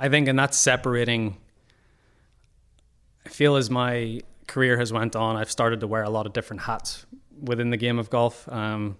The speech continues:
it was, it was just a golfer, and then,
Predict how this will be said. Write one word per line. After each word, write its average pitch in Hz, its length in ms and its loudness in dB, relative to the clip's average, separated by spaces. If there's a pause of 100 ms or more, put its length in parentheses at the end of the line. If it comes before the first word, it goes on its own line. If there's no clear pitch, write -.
(140)
it 131 100 -6
was, 117 200 -6 (460)
it 120 120 -10
was 110 140 -6
just 113 220 -4
a - 20 -4
golfer, 104 500 -2 (460)
and 110 180 -8
then, 107 580 -2